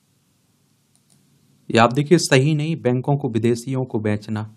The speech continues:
ये आर्टिकल भी बड़े अच्छे लिखे जाते हैं, इस तरह के आर्टिकल मिला करें तो पढ़ा करिएगा। वर्ष दो हज़ार बीस के मार्च में भारत का एक महत्वपूर्ण निजी बैंक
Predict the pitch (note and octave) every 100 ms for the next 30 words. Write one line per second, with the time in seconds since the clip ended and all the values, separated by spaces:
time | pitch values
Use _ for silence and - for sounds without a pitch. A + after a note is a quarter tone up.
0 | _ _ _ _ _ _ _ _ _ _
1 | _ _ - A2+ A2 A#2 A#2 F#3 G3 F#3
2 | F3+ C3+ D#3 D3+ - D3+ D3 D#3+ D#3 G2
3 | - F#2 G2+ - _ _ - A2+ - C#3+
4 | C3 B2 B2 C3+ B2+ B2+ B2 A#2+ B2 C3
5 | C3 B2 A2 A2+ C3 C3 B2 A#2+ A#2 _
6 | _ _ _ _ A2 E3 - F#3 F#3 F3
7 | D#3 F3 F#3 - F3 C#3 B2 E3 E3 C#3+
8 | G2+ A#2 B2+ C#3+ D3+ C#3 C#3 B2+ A#2 -
9 | D3 B2+ A#2 B2 A2+ D3